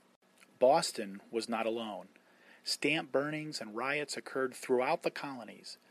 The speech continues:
Warehouses and homes of stamp collectors were trashed, and this all happened well before the Stamp Act actually took effect, which was November first,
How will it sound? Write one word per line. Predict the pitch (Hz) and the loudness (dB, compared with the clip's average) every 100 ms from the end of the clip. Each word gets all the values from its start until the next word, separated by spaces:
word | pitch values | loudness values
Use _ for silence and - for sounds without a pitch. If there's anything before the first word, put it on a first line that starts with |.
| - - - | -20 -20 -4
Warehouses | 139 180 165 117 107 - - | 2 4 2 -2 -6 -6 -8
and | 107 107 | -8 -8
homes | - 160 165 139 | -4 -4 -2 -4
of | - | -4
stamp | - 139 139 | 0 0 0
collectors | - 143 139 151 143 | -2 -2 0 -4 -4
were | - | -6
trashed, | - - 120 107 92 - - - - - - | -6 -4 0 0 -2 -8 -14 -20 -20 -20 -8
and | 139 143 | -6 -4
this | 135 - | -4 4
all | 147 190 | 6 6
happened | - 170 151 117 113 113 | 4 -4 -6 -8 -14 -4
well | 127 135 175 | 0 2 2
before | 170 175 - 180 131 | 0 -4 0 0 2
the | 113 | 0
Stamp | - 139 147 135 | -2 0 -2 -2
Act | 110 110 - - | -2 -2 -4 -8
actually | - 127 131 143 151 | -4 -4 -4 -4 -4
took | - - | -6 -8
effect, | - - 180 135 - - - - - | -10 -4 -2 -2 -6 -20 -20 -20 -10
which | - 127 | -8 0
was | 123 | 0
November | 127 113 127 117 | 0 -2 0 0
first, | 110 - - 151 113 - | -4 0 4 6 4 -6